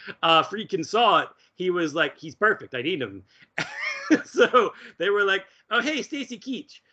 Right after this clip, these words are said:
So, um, we're gonna pay you, but you're not gonna be in the movie. So, um, bye." <laughs> Uh, and then just kind of, like, and I was like, "I can't picture anybody but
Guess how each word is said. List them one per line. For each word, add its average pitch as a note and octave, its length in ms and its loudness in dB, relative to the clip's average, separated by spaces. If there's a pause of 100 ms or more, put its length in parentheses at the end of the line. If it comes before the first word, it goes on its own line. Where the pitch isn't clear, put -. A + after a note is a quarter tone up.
(120)
So, A#3 760 2 (320)
um, G3+ 580 0 (200)
we're A#3+ 160 -6
gonna B3 180 -2
pay E4 240 0
you, C#3 460 -4 (340)
but G3 340 4
you're F3+ 180 0
not B3 120 4
gonna G3+ 100 -8
be A3+ 120 -4
in G#3 40 2
the F#3+ 60 -4
movie. D3+ 340 -6 (180)
So, F3 520 -2
um, D#3 400 -2 (260)
bye." B3+ 420 6
<laughs> - 60 -20 (180)
Uh, G#3+ 220 4
and B3 320 0
then A#3 220 0
just B3 220 -10
kind B3 220 2
of, G#3+ 100 -4 (160)
like, B3+ 340 0 (360)
and G3+ 80 -2
I A#3 80 4
was A#3 200 -2
like, A3 220 -8
"I G3+ 80 0
can't B3+ 340 -12
picture A#3 360 -8
anybody G#3 400 -8
but F#3 400 -2